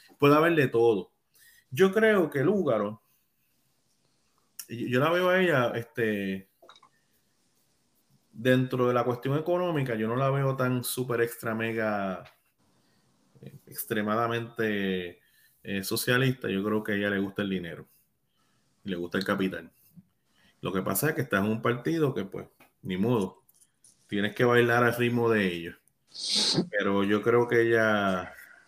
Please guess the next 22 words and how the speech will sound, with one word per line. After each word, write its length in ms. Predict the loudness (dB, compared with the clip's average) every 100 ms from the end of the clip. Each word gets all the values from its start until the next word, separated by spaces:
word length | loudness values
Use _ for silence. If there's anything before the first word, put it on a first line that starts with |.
| _ _ _ _ -20 -8
ella 180 | 0 4
le 60 | 4
gustan 200 | 4 4
los 120 | 4
Washingtones 580 | 4 2 2 2 2 0
porque 480 | -4 -6 -6 -4 -8
está 320 | -8 0 2
ganando 380 | 4 4 2 2
muy 200 | 0 0
bien 280 | 0 0
allí 240 | 0 -2 -2
en, 200 | -2 -2
en, 340 | -4 -6 -12 _ _ _ _ _ -12
en 100 | -6
Foundation 480 | -2 0 0 0 -2
of 120 | -2
Puerto 240 | -2 0
Rico. 300 | -2 -6 -12 -2
Pero 200 | 2 4
no 120 | 4
sabemos, 420 | 6 4 2 -6
¿verdad? 380 | -2 0 0